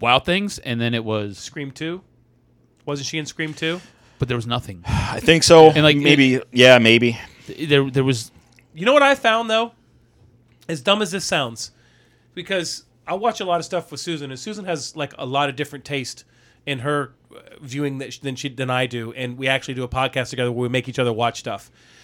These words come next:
Speaker 2: And I, I watching these
Speaker 3: She's an adult.
Speaker 2: Yeah,
Speaker 1: Yes.
Speaker 2: she, she, she watches, she ma-, she,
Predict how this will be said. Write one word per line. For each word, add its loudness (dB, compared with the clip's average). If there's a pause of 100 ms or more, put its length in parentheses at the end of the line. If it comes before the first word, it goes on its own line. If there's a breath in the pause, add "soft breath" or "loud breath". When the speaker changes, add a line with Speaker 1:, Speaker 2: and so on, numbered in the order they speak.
(240 soft breath)
Speaker 2:
And 2 (140)
I, 0 (140)
I -2
watching 0
these -2
Speaker 3:
She's 0
an 2
adult. -4 (380)
Speaker 2:
Yeah, -6
Speaker 1:
Yes. -4
Speaker 2:
she, -4 (240)
she, -18
she -8
watches, -4
she -6
ma-, -8 (400)
she, -8